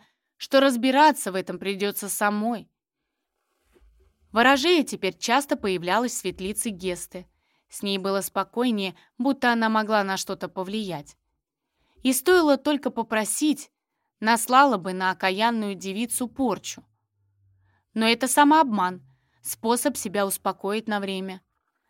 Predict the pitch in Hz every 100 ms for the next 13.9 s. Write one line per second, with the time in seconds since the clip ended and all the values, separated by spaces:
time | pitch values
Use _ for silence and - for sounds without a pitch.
0 | _ - 214 214 247 202 - 196 - 240
1 | 208 196 190 277 254 233 226 247 233 240
2 | 240 233 165 - _ _ _ _ _ _
3 | _ _ _ - 247 254 320 277 226 185
4 | 180 247 269 240 - 185 185 190 190 180
5 | 233 214 190 190 185 - 269 240 - 214
6 | 208 233 226 170 156 165 _ _ _ _
7 | _ _ _ _ _ _ _ - - 262
8 | 311 233 196 220 233 240 269 214 170 -
9 | _ 208 240 277 208 190 202 190 - 208
10 | 247 262 247 175 196 190 202 233 240 220
11 | 226 262 214 180 170 185 185 262 - 180
12 | - - 247 185 170 - 233 247 190 -
13 | 170 190 208 226 226 170 147 143 _